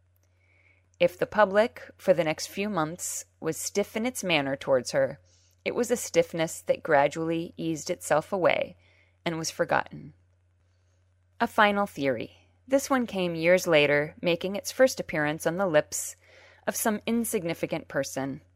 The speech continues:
at the cafe one afternoon. "I was thinking," said the insignificant person, "about Miss Hanson."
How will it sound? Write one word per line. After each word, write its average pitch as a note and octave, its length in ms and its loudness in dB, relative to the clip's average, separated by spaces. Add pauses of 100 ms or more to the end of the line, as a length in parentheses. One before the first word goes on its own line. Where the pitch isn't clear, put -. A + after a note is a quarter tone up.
at E3+ 180 -2
the G3 80 0
cafe D#3+ 480 6
one D3+ 180 2
afternoon. D#3+ 600 -4 (1120)
"I D#4 140 2
was E4 180 -4
thinking," D3+ 640 -4
said D#3+ 240 4
the D3+ 140 -8
insignificant D3+ 720 -8
person, F3+ 460 -8 (600)
"about A3+ 260 4
Miss F#3+ 220 0
Hanson." D3 560 -8